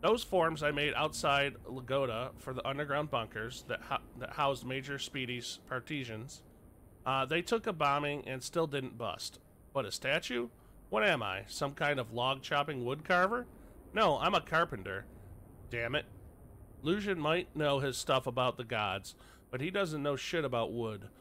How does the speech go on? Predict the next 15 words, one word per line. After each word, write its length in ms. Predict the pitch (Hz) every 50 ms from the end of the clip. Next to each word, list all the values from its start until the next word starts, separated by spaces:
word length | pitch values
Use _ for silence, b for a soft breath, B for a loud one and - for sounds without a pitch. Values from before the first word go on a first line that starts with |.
| B B B B B -
Although 240 | - 143 160 185 185
I 100 | 175 175
suppose 640 | 175 165 - 190 - - 185 190 196 202 202 185 175
when 180 | 165 165 170
the 80 | 156 147
gods 400 | 135 151 147 151 151 151 139 139
are 100 | 131 131
involved, 540 | 127 120 110 113 110 110 113 113 110 110 - - - - - B B B - -
it's 100 | - -
best 240 | - 202 190 170 190
not 220 | 190 175 170 -
to 60 | -
make 200 | 143 131 127 127
a 60 | 131
fuss. 460 | 120 - 117 95 80 - - - -